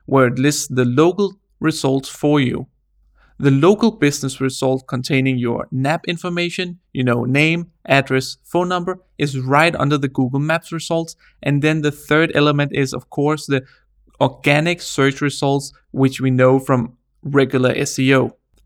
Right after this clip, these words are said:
The map pack doesn't work under the same rules as regular S E O. Of course, some factors are the same, like interlinking, backlinks,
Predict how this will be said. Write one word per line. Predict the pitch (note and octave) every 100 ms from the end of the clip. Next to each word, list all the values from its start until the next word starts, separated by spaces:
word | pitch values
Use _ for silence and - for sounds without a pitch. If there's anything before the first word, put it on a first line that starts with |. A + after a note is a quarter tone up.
| -
The | C#3+
map | D3 E3+ F#3+ -
pack | F#3 D#3
doesn't | D#3+ D#3+ E3+ D3
work | C#3 D3
under | C#3+ C#3
the | C3+ C3
same | - E3 F3
rules | D3 C#3+ D3+ D3+ -
as | C3 - _ -
regular | B2 C#3 C#3 C#3 C3
S | - -
E | B2+ A#2+
O. | B2 - _ _ -
Of | D3 -
course, | F3+ F#3 F3+
some | - E3+ E3
factors | - C#3+ - D3+ D3
are | C3
the | A#2+
same, | B2 - D3+ D#3+ F3
like | B2+ A2+ A2 - _ _ -
interlinking, | D3 D3+ D#3+ D3 D3+ D3+ D#3 D#3 - _ -
backlinks, | C#3 C#3+ - D3+ D3 D3+